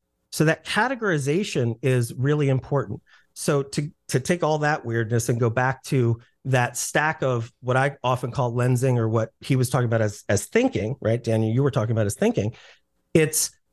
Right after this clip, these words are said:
when all of that is categorized together to make a me that is the agent, right? And here's how easy it is to shift that. If I'm present, I'm one way. If I presence an old violent thing I went through,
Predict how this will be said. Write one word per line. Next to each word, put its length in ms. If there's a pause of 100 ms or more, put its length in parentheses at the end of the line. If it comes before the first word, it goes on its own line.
(120)
when 280
all 300
of 220
that 340
is 240
categorized 1000
together 600
to 200
make 240
a 140
me 440
that 160
is 140
the 200
agent, 580 (440)
right? 300 (240)
And 140
here's 220
how 200
easy 360
it 100
is 160
to 100
shift 300
that. 180
If 140
I'm 180
present, 720
I'm 220
one 280
way. 300 (300)
If 120
I 120
presence 560
an 160
old 240
violent 520
thing 280
I 100
went 300
through, 280